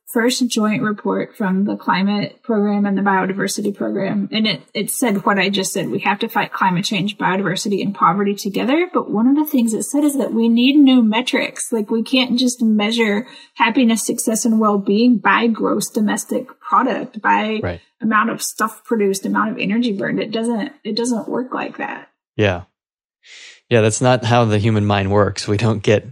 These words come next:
Speaker 2: happiness by doing more. Sometimes it's doing less and,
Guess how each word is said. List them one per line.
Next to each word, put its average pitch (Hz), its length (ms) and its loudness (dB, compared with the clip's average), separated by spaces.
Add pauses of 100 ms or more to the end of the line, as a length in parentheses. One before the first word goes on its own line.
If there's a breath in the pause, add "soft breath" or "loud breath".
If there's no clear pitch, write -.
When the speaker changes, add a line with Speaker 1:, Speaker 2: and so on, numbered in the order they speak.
(440)
Speaker 2:
happiness 104 560 0
by 98 180 0
doing 95 320 2
more. 95 380 0
Sometimes 95 480 -4
it's - 180 -8
doing 92 380 -6 (100)
less 92 520 -4 (160)
and, 90 360 -10